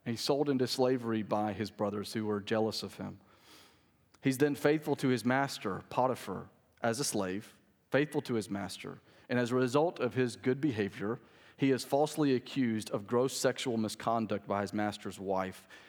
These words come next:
He is then, as a result of that, imprisoned <clears throat> in Egypt through no fault of his own. Years go by. He's been disowned by his family, hurt by his brothers, sold into slavery,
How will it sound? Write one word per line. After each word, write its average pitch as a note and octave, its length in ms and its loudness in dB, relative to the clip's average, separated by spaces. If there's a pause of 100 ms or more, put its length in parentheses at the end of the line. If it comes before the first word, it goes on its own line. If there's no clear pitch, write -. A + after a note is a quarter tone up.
He A#2 100 0
is A#2+ 120 0
then, D3 200 2
as A#2+ 120 0
a A#2 40 -4
result B2 400 0
of A2 120 -2
that, G2+ 340 0 (260)
imprisoned A2+ 840 0 (100)
<clears throat> - 120 -8
in B2 320 0 (640)
Egypt B2 640 0 (240)
through B2+ 160 0
no A#2+ 220 4
fault C#3+ 280 2
of C3 60 -4
his A#2 160 0
own. G#2+ 300 -4 (400)
Years D#3+ 420 2
go A2+ 160 2
by. F#2+ 280 -6 (380)
He's D3 160 2
been B2+ 160 2
disowned D#3 440 2
by E3+ 180 2
his F3 120 -6
family, G2+ 540 -2 (140)
hurt F#3 320 2
by D#3+ 160 2
his C3 120 -2
brothers, G2+ 480 -4 (140)
sold E3 320 2
into E3 220 -2
slavery, G2+ 560 -2